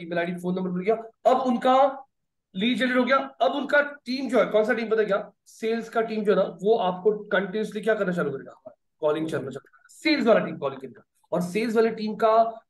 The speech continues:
target होगा कि उस customer को convert करना है। Convert मतलब क्या? जैसे आप लोग सभी यहाँ पे डेमो के लिए आए, डेमो के लिए आए हो, मतलब आपने inquiry किया था, वो inquiry हमारे लिए lead हो गया।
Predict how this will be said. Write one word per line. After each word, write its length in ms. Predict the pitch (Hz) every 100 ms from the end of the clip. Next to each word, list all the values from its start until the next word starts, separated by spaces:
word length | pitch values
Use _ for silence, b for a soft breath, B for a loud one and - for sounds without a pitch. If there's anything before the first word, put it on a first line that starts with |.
| -
target 400 | 175 180 208 208
होगा 240 | 180 190
कि 220 | 208 214
उस 220 | 202 214 -
customer 480 | 180 - 185 170 160
को 400 | 175 202 214 - _ _
convert 380 | 220 185 202 202
करना 180 | - 151
है। 60 |
Convert 420 | 208 208 240 214
मतलब 280 | 214 208 -
क्या? 200 | 160 - B B
जैसे 200 | 226 226
आप 420 | - 170 214 233 226
लोग 120 | 240
सभी 280 | - 190 208
यहाँ 260 | 208 170
पे 120 | 165 180
डेमो 280 | 147 143
के 120 | 147 143
लिए 80 |
आए, 140 | 123 - _ _ _ _ -
डेमो 220 | 190 226
के 100 | 226
लिए 100 | 226
आए 140 | 214
हो, 260 | 220 233 - -
मतलब 180 | 185 208
आपने 380 | 170 185 196 208
inquiry 360 | 202 202 208
किया 240 | 196 196 196
था, 180 | 202 - _ _ - - _ _
वो 260 | 165 233 311
inquiry 400 | 262 240 262 277
हमारे 420 | 214 208 220 247
लिए 100 | 240
lead 260 | 202 202 185
हो 100 | 160
गया। 160 | -